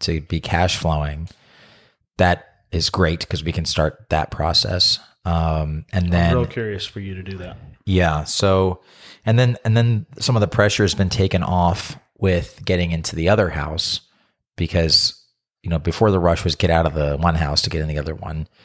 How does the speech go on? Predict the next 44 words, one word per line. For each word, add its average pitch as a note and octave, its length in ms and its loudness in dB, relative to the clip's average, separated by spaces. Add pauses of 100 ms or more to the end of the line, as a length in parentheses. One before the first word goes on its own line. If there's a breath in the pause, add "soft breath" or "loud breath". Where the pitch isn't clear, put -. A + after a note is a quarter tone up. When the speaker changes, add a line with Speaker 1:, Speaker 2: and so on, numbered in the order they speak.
(260 soft breath)
Speaker 1:
to - 60 -20
get - 180 -6
cash F#2 280 2
flowing. D2 440 -2 (760 soft breath)
And F2 100 0
now E2 280 4
it's D#2 180 -2
more F2 160 2
of D2+ 80 -2
a, D#2+ 260 0
"Okay, F#2 360 2
that F#2 200 2
can G#2 140 0
get F2 180 0
done E2+ 160 2
at D#2 120 0
a, D2+ 80 0
like, D2 280 -4
a, D2+ 340 -4 (220)
a D#2+ 300 -2
comfortable D2+ 580 -4 (200)
pace - 440 0
at E2 100 -8
this E2+ 160 0
point." - 320 -10
So - 100 0
we've F#2+ 120 4
kind G#2 200 2
of F2 320 0 (380)
come F#2 160 0
to F2+ 80 4
terms F2 320 0
with - 100 0
the E2 80 0
fact D#2+ 200 0
that - 80 0
we're D#2+ 80 -4
probably E2 380 0
gonna D#2 180 0
be D2+ 300 2
where D#2 220 2
we're D2+ 180 2
at D2+ 180 0
now D#2 560 2